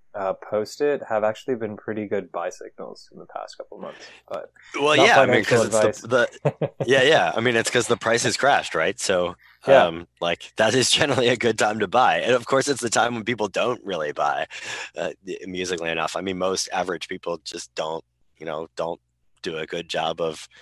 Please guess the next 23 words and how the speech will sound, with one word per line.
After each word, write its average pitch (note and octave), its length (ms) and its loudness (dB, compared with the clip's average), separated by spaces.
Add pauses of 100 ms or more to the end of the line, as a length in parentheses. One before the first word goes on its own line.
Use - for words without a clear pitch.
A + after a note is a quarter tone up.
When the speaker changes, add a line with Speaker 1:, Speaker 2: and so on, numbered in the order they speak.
Speaker 2:
<laughs> - 240 -20
buying G2 300 -4
when F2+ 120 -6
the F2 100 -8
price F2+ 260 -2
is E2+ 120 -8
low G2 260 0
and F2+ 140 -4
selling E2+ 240 -2
when F2 80 -8
the D#2 60 -14
price E2+ 240 -6
is D#2+ 100 -12
high, F#2 240 0
right? D#2 260 -4
So, E2 220 -4 (520)
um, D#2 360 -6 (920)
and A2+ 100 2
actually, A#2+ 240 2
a G#2 80 4
friend B2+ 240 2
of B2 80 2
mine F#2+ 420 0